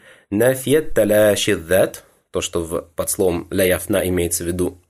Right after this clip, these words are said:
<clears throat> то, что его сущность не исчезнет, у абитани, то есть без, под сл-, словами ля ябиду, нафья бутлянил хаяти вассифат, то, что не исчезнут его атрибуты,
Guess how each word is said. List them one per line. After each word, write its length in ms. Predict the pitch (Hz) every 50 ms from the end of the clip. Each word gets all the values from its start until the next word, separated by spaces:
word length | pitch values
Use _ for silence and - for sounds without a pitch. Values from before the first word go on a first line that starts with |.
| _ _ _
<clears throat> 160 | - 120 113 -
то, 100 | 87 82
что 140 | - -
его 160 | 101 92 90 90
сущность 460 | - - 110 104 - 113 107 - -
не 140 | 127 131 139
исчезнет, 480 | 139 - - 165 170 175 208 - -
у 60 | -
абитани, 600 | 104 98 92 98 92 - - 120 117 123 147 170 180
то 120 | - -
есть 200 | 92 - - - _
без, 360 | - 92 98 92 90 - - _ - 90 -
под 220 | - 104 95 98 -
сл-, 500 | - - - - - - - - 73 -
словами 420 | - - 92 87 87 85 87 87
ля 180 | 87 90 90 87
ябиду, 640 | 85 82 82 82 87 90 92 92 127 185 269 302 - _ - - -
нафья 540 | - 101 110 120 135 135 135 - 170 - -
бутлянил 720 | 120 104 107 104 - - 107 110 117 117 113 107 107 107
хаяти 720 | - - - 90 90 95 104 104 107 104 - - 175 208 - _ _ _ _ _ -
вассифат, 720 | 107 - - - - 98 - - 92 87 87 - - _
то, 120 | - - 160
что 300 | - - 180 202 233 - - - - - - -
не 380 | 101 101 107 123 135 170 208 202 - - _ _ _ _ _ _ _
исчезнут 640 | - - - - - 113 107 107 131 151 175 - -
его 480 | 101 101 87 90 95 95 90 87 90 - _ _ _ - - -
атрибуты, 580 | - 90 - - 101 90 85 87 85 82 -